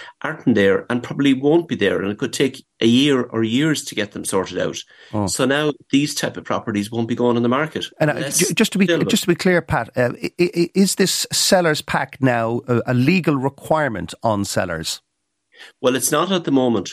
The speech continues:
Speaker 1: What we have is, uh, to back this seller's pack up, we've got a bill going through the Dáil for the second reading on Thursday. Now, if it goes through there, it will go to the committee stage and people who want to make amendments, et cetera, can make them to it.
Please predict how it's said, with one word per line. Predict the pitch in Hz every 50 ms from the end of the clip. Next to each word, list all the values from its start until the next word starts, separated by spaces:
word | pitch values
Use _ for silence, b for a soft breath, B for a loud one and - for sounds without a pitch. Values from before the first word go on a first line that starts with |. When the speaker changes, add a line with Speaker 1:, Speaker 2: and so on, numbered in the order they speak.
| -
Speaker 1:
What | - 120 117 - -
we | 151 156 156
have | 156 143 123 117
is, | 123 113 107 104 - B B B B B B
uh, | - 107 104
to | 104 - -
back | 127 143 151 151 - _
this | - 120 -
seller's | - - 117 107 107 101 -
pack | - - 107 101 - -
up, | 98 - - -
we've | 117 113 107 104 -
got | - 107 101 95 - -
a | -
bill | - 113 110 113 107
going | 98 101 98 90 85
through | - 123 107
the | - -
Dáil | - 104 95 92 92 87
for | 85 - -
the | - -
second | - - 123 107 - 113 98 92
reading | 101 98 90 98 98
on | 90 87 85
Thursday. | - - 110 104 101 90 - - 90 - - B B B B B B B -
Now, | - 104 - - _
if | 151 170 165 -
it | 165 - -
goes | - 104 98 98 98 -
through | - - - 117 104 101
there, | 92 101 98 98 92 90 90 B B B B B B
it | 101 98
will | 104 104 101
go | 110 107
to | 101 -
the | - -
committee | - - 113 120 113 - 110 98
stage | - - 98 92 92 87 - -
and | - 92 87
people | - 127 120 117 -
who | 104 98
want | 95 95 92 -
to | -
make | 107 95 92 -
amendments, | 98 95 98 101 98 98 92 87 - -
et | 80
cetera, | - - - - - - 101 85
can | - - 92 92
make | 98 98 92 85 -
them | - 85 85
to | - - 110 104 98
it. | 87 -